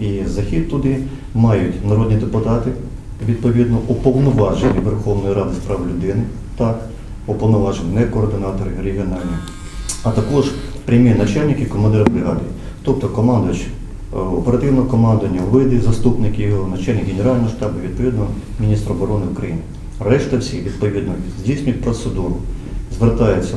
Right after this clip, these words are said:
до старшого керівництва і про-, над-, просять надати, відповідно, дозвіл на відвідання військової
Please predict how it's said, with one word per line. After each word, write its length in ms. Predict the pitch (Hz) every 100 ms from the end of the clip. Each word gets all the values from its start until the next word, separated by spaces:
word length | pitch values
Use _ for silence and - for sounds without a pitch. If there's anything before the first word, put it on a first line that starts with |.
| 85
до 140 | 101 98
старшого 420 | - 104 117 117
керівництва 600 | 131 131 135 135 127 127 - - -
і 60 | 120
про-, 440 | 104 98 - 120
над-, 260 | 107 101 101
просять 380 | 127 131 - 110
надати, 320 | 104 101 95 92 92 92
відповідно, 600 | 95 104 101 98 98 92 85
дозвіл 300 | 110 131 135 113
на 80 | 107
відвідання 540 | 107 104 120 107 98 95
військової 460 | 98 - 92 -